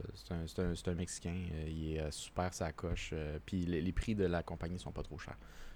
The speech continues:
Je fais, « OK. » Fait que je check. Sur le site, déjà, je sais pas vous, là, j'aimerais que vous soyez honnête. Mais moi, <laughs> j'ai juste fait de la physio une fois dans ma vie. C'était à Vancouver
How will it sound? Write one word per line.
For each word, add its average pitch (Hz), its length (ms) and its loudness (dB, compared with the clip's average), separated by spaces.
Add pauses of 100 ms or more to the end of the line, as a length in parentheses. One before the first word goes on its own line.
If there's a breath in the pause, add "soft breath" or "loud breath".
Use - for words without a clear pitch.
(160 loud breath)
Je - 80 -8
fais, « - 180 2
OK. » 113 200 4 (800 loud breath)
Fait 104 80 6
que - 80 -2
je - 60 -4
check. 135 220 6
Sur - 120 2
le 127 80 8
site, 190 180 10
déjà, 151 340 12
je - 100 4
sais 120 60 8
pas 175 160 6
vous, 135 280 8
là, 180 200 4 (560)
j'aimerais 117 380 10
que 151 60 6
vous 123 60 6
soyez 98 260 6
honnête. 85 340 -2 (380 loud breath)
Mais 107 80 12
moi, 151 360 10 (100)
<laughs> - 100 -18
j'ai 110 160 2
juste 143 220 2
fait 151 340 8
de 107 60 4
la 107 80 6
physio 117 220 4
une 131 100 8
fois 123 320 10 (340)
dans 95 80 2
ma 95 100 6
vie. 95 180 2 (1000)
C'était - 160 6
à 90 60 12
Vancouver 92 360 6